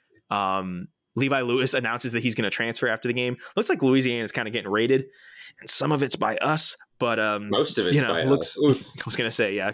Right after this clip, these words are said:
Speaker 1: both coaching staffs and players. Um, so yeah, that was an interesting one. We already mentioned the, um, uh, Bailey Zappi game in the, in the Boca Raton Bowl. Um,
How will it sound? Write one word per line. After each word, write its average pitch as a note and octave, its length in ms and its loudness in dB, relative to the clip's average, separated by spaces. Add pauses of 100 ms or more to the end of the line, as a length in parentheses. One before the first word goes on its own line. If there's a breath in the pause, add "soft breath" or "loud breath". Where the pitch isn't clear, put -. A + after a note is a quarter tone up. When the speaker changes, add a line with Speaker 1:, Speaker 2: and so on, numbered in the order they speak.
Speaker 1:
both - 440 -2
coaching A#2 260 0
staffs A2 320 -2
and A2 200 -8
players. G2 300 -2 (460 loud breath)
Um, G2+ 400 -2 (120)
so - 140 0
yeah, B2 220 -2
that C3+ 160 -2
was C3+ 100 -2
an B2+ 80 -2
interesting A#2+ 300 0
one. B2 160 2
We C#3 100 4
already C3+ 200 2
mentioned A2+ 460 0
the, G2 160 2
um, F#2 360 -4 (340)
uh, F#2+ 220 -2
Bailey A2 240 -4
Zappi G#2+ 480 -4 (260)
game G#2+ 340 -4
in G2+ 60 -4
the, F#2+ 260 -4
in - 300 -10 (160)
the G#2 140 -2
Boca G#2 240 -4
Raton A2+ 340 -2
Bowl. G#2+ 260 0 (560 soft breath)
Um, G#2+ 760 -2